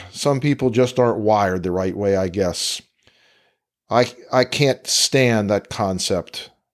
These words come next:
I'm a father. I'm a husband.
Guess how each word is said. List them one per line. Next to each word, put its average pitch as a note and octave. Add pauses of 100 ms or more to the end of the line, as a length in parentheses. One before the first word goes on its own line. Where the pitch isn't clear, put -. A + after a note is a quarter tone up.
(140)
I'm A#2
a A2
father. G2 (200)
I'm G2+
a G2 (100)
husband. F2+